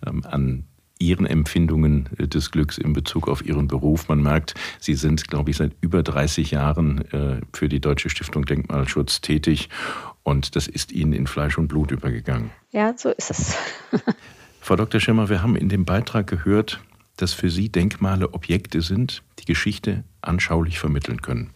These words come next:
Speaker 1: Und da fällt mir natürlich unweigerlich ein Projekt ein, was wir gemeinsam gestartet haben,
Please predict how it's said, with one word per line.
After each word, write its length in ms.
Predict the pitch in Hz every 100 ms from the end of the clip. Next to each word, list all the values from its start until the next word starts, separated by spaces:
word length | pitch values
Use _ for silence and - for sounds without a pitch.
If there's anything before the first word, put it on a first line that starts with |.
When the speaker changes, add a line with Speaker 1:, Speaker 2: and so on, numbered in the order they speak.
| - - - - - - _
Speaker 1:
Und 360 | 92 87 - -
da 180 | 90 80
fällt 280 | - 117
mir 80 | 107
natürlich 520 | 98 87 - 98 90
unweigerlich 880 | 104 113 85 85 95 104 107 107 -
ein 260 | 87 87 82
Projekt 440 | - 87 98 -
ein, 240 | 90 98 98
was 160 | 82
wir 80 | 85
gemeinsam 540 | 85 82 87 113 101
gestartet 520 | 87 76 78 82 - -
haben, 380 | 95 98 110